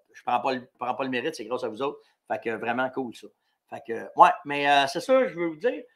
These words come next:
Si on regarde les résultats de la chasse à l'orignal, je, je dis ça de même, là. Puis on va parler comme si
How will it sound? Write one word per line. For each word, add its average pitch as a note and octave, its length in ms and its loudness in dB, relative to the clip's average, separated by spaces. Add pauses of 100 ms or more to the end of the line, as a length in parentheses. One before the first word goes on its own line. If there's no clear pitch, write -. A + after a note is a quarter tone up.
(360)
Si - 120 -4
on E3+ 100 4
regarde B3+ 240 0
les G#3 80 0
résultats F3 340 0
de A3 60 2
la F#3+ 100 10
chasse A#3+ 220 6
à G3 80 12
l'orignal, F#3 640 6
je, G3+ 200 2
je E3+ 120 -8
dis E3+ 120 -8
ça C#4 240 4
de B3+ 60 -2
même, C#4+ 360 2
là. G3+ 120 -2 (260)
Puis A#3 100 0
on A#3 120 8
va C4+ 80 6
parler D4 460 6
comme A#3+ 220 4
si D4 460 -4